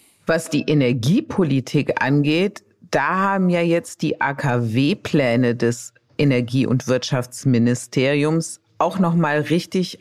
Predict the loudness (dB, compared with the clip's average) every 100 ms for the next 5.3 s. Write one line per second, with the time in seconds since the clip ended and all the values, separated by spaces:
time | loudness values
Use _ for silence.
0 | -6 -2 2 2 2 2 2 0 -2 -4
1 | 0 0 -2 -2 -2 -2 -2 -2 0 0
2 | 2 0 0 -2 -2 -4 -4 -4 -8 -4
3 | 0 0 0 0 -2 -4 -10 -18 -20 -16
4 | -2 0 0 0 0 0 0 0 0 0
5 | -2 -6 -16